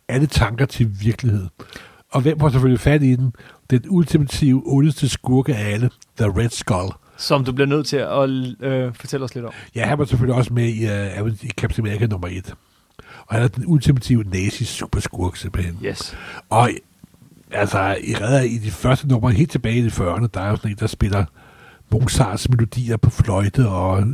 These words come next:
Speaker 1: begår giftmord. Og, altså, han er lige så, lige ikonisk som Jokeren. Fuldstændig også. Han har også lidt samme karikeret træk.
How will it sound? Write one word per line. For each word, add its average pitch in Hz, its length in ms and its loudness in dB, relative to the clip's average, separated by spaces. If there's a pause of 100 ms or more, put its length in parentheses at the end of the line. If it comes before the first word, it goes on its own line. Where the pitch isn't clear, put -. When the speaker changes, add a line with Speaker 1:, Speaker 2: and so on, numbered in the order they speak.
(380)
Speaker 1:
begår 104 380 2
giftmord. 117 560 2
Og, 92 140 -2 (760)
altså, - 220 -4
han 107 140 0
er 113 80 0
lige 143 240 2
så, 170 200 4 (160)
lige 170 120 6
ikonisk 139 460 4
som 127 120 4 (120)
Jokeren. 98 400 -2 (340)
Fuldstændig 113 380 2
også. 82 260 -8
Han 113 80 2
har 135 60 6
også 135 180 4
lidt 135 140 2
samme 120 320 0
karikeret 110 600 -2
træk. 87 300 -2